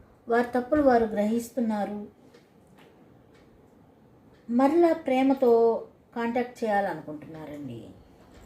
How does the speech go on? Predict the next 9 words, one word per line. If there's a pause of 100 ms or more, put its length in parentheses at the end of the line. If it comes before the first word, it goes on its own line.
(920)
అంటే (600)
వారి
హృదయంలో (1300)
మీపై (720)
ఇంకా (160)
ప్రేమ, (420)
కేర్, (1200)
కోరిక (1600)
కనిపిస్తున్నాయండి.